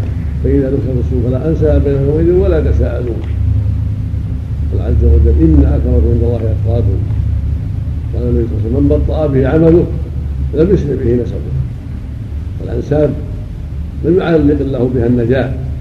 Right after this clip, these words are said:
وإنما علق ذلك بالإيمان والعمل الصالح. فالأنساب والأموال والصحبة والخلة ونحو ذلك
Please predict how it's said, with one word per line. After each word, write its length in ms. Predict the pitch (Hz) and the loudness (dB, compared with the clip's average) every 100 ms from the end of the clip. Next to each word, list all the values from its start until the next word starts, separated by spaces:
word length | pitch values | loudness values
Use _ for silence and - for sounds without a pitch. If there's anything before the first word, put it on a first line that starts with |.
| - - - - - | -8 -10 -10 -10 -6
وإنما 320 | 127 127 123 | -2 0 0
علق 340 | 127 123 127 120 | -2 -4 -6 -6
ذلك 200 | 131 110 | -4 -4
بالإيمان 500 | 110 131 123 147 143 | -4 0 2 4 4
والعمل 280 | 123 110 110 104 | 2 -2 -6 -8
الصالح. 380 | - 117 - - - - - - - | -8 -10 -10 -12 -12 -10 -8 -8 -10
فالأنساب 600 | 113 107 117 113 127 127 107 | -10 -6 -6 -2 -2 -2 -4
والأموال 640 | 107 - 113 110 127 131 110 90 - - - - - | -6 -6 -4 -2 -2 -2 -4 -6 -8 -8 -10 -10 -8
والصحبة 500 | 104 - 151 123 120 131 | -6 -4 -4 -4 -4 -2
والخلة 480 | 120 117 143 135 - - - - - | -2 2 2 2 0 -4 -6 -6 -6
ونحو 260 | - 110 117 | -6 -4 -2
ذلك 320 | 135 139 123 | -2 -2 -2